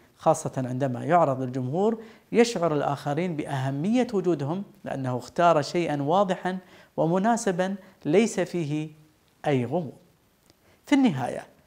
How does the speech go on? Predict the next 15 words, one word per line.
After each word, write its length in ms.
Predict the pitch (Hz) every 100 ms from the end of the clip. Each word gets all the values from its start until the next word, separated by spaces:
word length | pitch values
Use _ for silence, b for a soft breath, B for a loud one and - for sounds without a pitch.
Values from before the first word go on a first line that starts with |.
| b b
من 180 | 196 262
المهم 380 | 277 240 226 196
أن 260 | 165 156 190
ندرك 400 | 190 156 - 143
ونختار 680 | 139 - - 165 165 160 -
القالب 580 | 139 131 170 160 143 135
الذي 340 | 131 143 139
نريد 280 | 131 151 139
أن 80 | 127
نطرحه 480 | 123 156 - 135
أمام 260 | 127 143 139
الجمهور 480 | 123 131 120 120 117 b b b b -
كي 160 | 254
نستعد 500 | 233 226 196 180 165
جيدا، 440 | 160 175 127 120